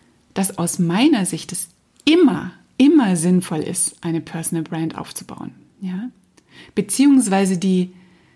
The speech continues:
die wichtigsten Elemente des Personal Brandings mit in die Entwicklung auch dieser Produktmarke einzubeziehen. Und ich gehe da auch gleich nochmal ein bisschen näher drauf ein. Ähm,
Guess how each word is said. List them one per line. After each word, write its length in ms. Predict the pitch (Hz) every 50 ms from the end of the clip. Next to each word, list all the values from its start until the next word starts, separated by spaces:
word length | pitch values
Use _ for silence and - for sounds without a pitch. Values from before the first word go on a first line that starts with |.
| _ _ -
die 180 | 196 190 165 185
wichtigsten 600 | 233 294 294 - - 233 233 - - - 220 -
Elemente 680 | - 190 190 185 180 180 175 185 214 240 240 226 190
des 380 | 180 - 185 196 196 190 - -
Personal 560 | _ - - 190 185 190 190 - 180 175 170
Brandings 680 | 170 - 180 175 180 180 180 180 180 175 175 - -
mit 420 | 202 190 240 302 294 - - - - _ _ _ _ _ _
in 180 | - 262 285 277
die 140 | 254 - -
Entwicklung 460 | 202 208 - 247 240 - 233 214 -
auch 160 | - 196 -
dieser 240 | - 202 185 185 180
Produktmarke 720 | 185 - 185 143 131 131 - - - 165 170 165 - -
einzubeziehen. 720 | - 185 208 214 - - 160 147 131 - - - 156 160 175
Und 100 | - -
ich 180 | - - - - - - - - _
gehe 120 | - 214 233
da 140 | 254 220
auch 120 | - - -
gleich 200 | - 180 202 208
nochmal 360 | 220 202 196 185 180 180 180
ein 60 | 185 - - - _ _ _ _ _ -
bisschen 200 | 196 180 180 180
näher 200 | 175 170 165 160
drauf 340 | - 160 151 - - -
ein. 260 | 160 160 165 160 151 156 - _ _ _ _ _ - - _ _ - _ _ _ _ _ _ -
Ähm, 500 | 196 196 202 202 196 190 190 190 -